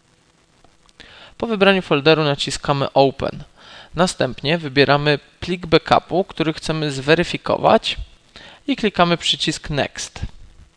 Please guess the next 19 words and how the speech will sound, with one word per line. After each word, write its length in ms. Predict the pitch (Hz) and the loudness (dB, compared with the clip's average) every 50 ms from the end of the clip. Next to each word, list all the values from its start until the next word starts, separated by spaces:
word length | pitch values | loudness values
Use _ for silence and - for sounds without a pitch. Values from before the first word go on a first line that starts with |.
| _ _ _ - - - - - - - | _ _ _ -20 -20 -20 -20 -20 -20 -20
W 100 | - - | -12 -2
kolejnym 400 | - 151 160 185 214 226 220 185 | 2 4 4 6 4 4 2 2
oknie 400 | - 127 - - - 127 147 170 | 0 -2 -2 -4 -4 -2 0 2
możemy 340 | 170 147 135 139 139 143 143 | 2 2 0 0 0 0 0
wybrać, 440 | 135 139 139 143 143 139 - - - | -2 -2 0 0 0 0 0 -2 -2
czy 220 | - - - 151 | 0 0 0 -2
poddać 600 | - - 147 147 143 135 127 117 143 139 135 139 | -2 0 0 0 0 -2 0 2 2 2 2 2
weryfikacji 840 | 127 139 135 135 131 - - 131 - - 143 131 - - - 143 | -2 -2 0 0 -2 -4 -6 -6 -2 0 0 0 0 -4 -10 -10
plik 300 | - - - 139 131 131 | -10 -10 -8 -8 -8 -6
bazowy, 600 | 135 127 135 127 127 123 - - 139 151 180 233 233 - - _ _ _ _ _ _ _ _ _ _ _ | -2 0 0 0 2 0 -2 -2 -2 -2 -2 -2 -2 -6 -12 _ _ _ _ _ _ _ _ _ _ _
czy 140 | - - - | -6 -6 -6
plik 280 | - - 175 170 - - | -4 -4 -4 -6 -4 -6
przyrostowy. 760 | - - - 151 147 143 - - - - 123 - - - - - - - - - _ _ _ _ _ _ _ _ _ _ _ _ _ _ _ _ _ _ _ - - _ _ - - - - - - - - - | -4 -2 0 2 2 2 0 -2 -2 -2 -2 -4 -6 -10 -12 -12 -14 -16 -18 -20 _ _ _ _ _ _ _ _ _ _ _ _ _ _ _ _ _ _ _ -20 -20 _ _ -18 -18 -16 -16 -16 -18 -18 -10 -8
Po 80 | - | -2
dokonaniu 480 | 139 147 147 - 156 156 180 208 214 190 | 0 0 0 2 2 4 4 4 4 4
wyboru 500 | 156 147 127 117 139 151 151 160 165 160 - - | 2 2 4 6 6 8 8 6 2 0 -4 -6
klikamy 440 | - - 139 - - 156 151 147 | -6 -4 -4 -2 0 -2 -2 -2
przycisk 480 | 139 - - - - - 139 - - - | -4 -4 -4 -4 -4 -4 -4 -4 -6 -2
Next. 540 | 139 123 113 - - - - - - - | -2 -2 -2 -2 -4 -8 -10 -10 -10 -10